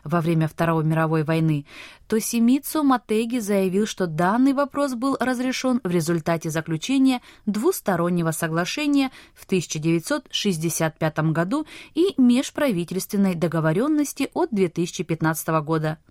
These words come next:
На мой взгляд, министр иностранных дел Южной Кореи дал японскому министру достойный ответ, сказав,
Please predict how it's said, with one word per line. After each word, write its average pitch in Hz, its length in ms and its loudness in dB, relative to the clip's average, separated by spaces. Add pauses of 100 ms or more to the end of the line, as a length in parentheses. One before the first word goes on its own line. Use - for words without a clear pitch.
(560)
На 165 200 2
мой 156 180 2
взгляд, 196 380 -4 (260)
министр 294 460 2
иностранных 277 600 2
дел 254 240 -2
Южной 208 440 2
Кореи 208 500 -2
дал 262 320 -2
японскому 220 800 -2
министру 196 580 2
достойный 175 560 -2
ответ, 170 380 -6 (200)
сказав, 170 540 -4